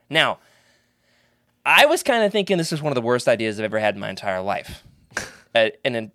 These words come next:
a Utini wide crossover event called Wookiee Week. S-,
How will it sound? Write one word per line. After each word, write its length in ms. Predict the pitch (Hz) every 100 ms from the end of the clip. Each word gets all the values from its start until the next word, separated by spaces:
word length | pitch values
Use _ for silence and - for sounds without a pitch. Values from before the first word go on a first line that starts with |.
| -
a 220 | 110 101 95 -
Utini 400 | 113 151 131 117
wide 300 | 117 113 98
crossover 520 | 131 131 139 107 107
event 300 | 98 104 -
called 240 | - 98
Wookiee 240 | 110 - 107
Week. 380 | 92 - - _ _ _ _ _
S-, 320 | - -